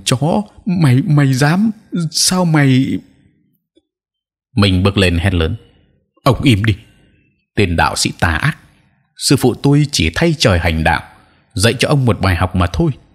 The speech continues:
Ông nên tự trách mình về những chuyện xấu xa ông làm đi." Lão thầy Bảy gầm gừ. "Mày, mày đã làm gì tao? Mày lấy hết của cải của tao."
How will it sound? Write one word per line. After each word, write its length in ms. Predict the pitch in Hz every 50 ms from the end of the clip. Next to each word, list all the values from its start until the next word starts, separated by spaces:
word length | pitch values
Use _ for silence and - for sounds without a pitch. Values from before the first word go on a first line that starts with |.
| _ _ _ _ _ _ _ _ _ _ -
Ông 240 | 117 117 107 104 104
nên 160 | 110 101 95
tự 200 | - 95 82 117 -
trách 260 | - 180 190 - -
mình 340 | 117 95 87 78 78 76 78
về 120 | 85 87
những 180 | 85 92 131 160 -
chuyện 220 | - 123 - -
xấu 260 | - - - 104 156
xa 260 | 185 - - 135 131 -
ông 160 | - 120 110 107
làm 240 | 92 85 82 73
đi." 120 | 87 113 - - - _ _ _ _ _ _ _ _ _ _ _ _ _ _ _ _ _ _ _ _ _ _ _ _ _ _ _ _ _ _ _ -
Lão 140 | 95 - 87
thầy 140 | - 101
Bảy 180 | 85 80 80 73
gầm 260 | 73 92 85 80 76
gừ. 180 | 73 82 73 73 - _ _ _ _ _ _ _ _ _ _ - 415 339
"Mày, 240 | 185 120 98 92 101 - - - _ _ _ _ _ -
mày 220 | 196 160 131 123
đã 180 | 123 127 123 190
làm 220 | 190 156 117 107
gì 140 | 101 117 113
tao? 320 | - 139 151 185 160 123 - _ _ _ _ _ _ _ - - 277
Mày 200 | 208 175 143 131
lấy 120 | 131 165 180
hết 220 | 175 247 - -
của 120 | - 110
cải 220 | 98 - - 104 101
của 120 | - 123
tao." 320 | - - 175 196 214 160